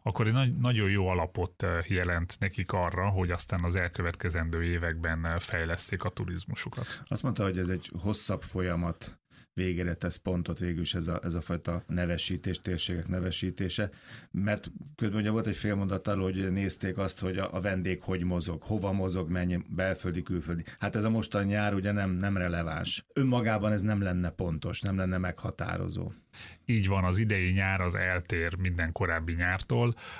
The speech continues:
Speaker 1: Az elmúlt pár hónap a belföldi turizmus sikeréről szólt, de alapvetően rögtön hozzá kell tenni, hogy a Budapesten kívüli területeken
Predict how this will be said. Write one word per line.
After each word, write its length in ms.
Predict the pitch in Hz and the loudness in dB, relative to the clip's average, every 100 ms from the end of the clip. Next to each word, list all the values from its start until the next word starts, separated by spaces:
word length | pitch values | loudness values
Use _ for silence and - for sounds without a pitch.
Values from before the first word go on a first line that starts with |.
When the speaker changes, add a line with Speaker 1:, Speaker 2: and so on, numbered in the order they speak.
| - | -6
Speaker 1:
Az 320 | 107 90 92 | -2 2 4
elmúlt 320 | 113 117 92 | 4 4 2
pár 280 | 82 104 92 | 0 0 0
hónap 440 | 82 95 90 82 - | 2 2 2 2 0
a 200 | 82 82 | 0 2
belföldi 560 | 92 90 87 101 87 | 2 2 2 2 0
turizmus 500 | 87 90 87 85 87 | 0 0 0 0 2
sikeréről 640 | - 98 92 85 82 82 | 2 0 0 0 0 0
szólt, 440 | 78 - 117 123 - | 0 2 2 2 0
de 80 | 92 | 0
alapvetően 520 | 98 - 98 - 87 | 0 0 -2 0 0
rögtön 300 | 101 - 87 | 0 0 0
hozzá 320 | 85 82 82 | 0 0 -2
kell 200 | - 92 | -2 -4
tenni, 280 | - 90 87 | 0 0 2
hogy 180 | 85 80 | 0 0
a 40 | |
Budapesten 580 | 82 80 - 85 - 82 | -2 -4 -4 -4 -4 -4
kívüli 480 | - 82 80 76 76 | -2 0 0 -2 -2
területeken 800 | 82 76 78 - 85 113 117 | -4 -2 -2 -2 -2 2 2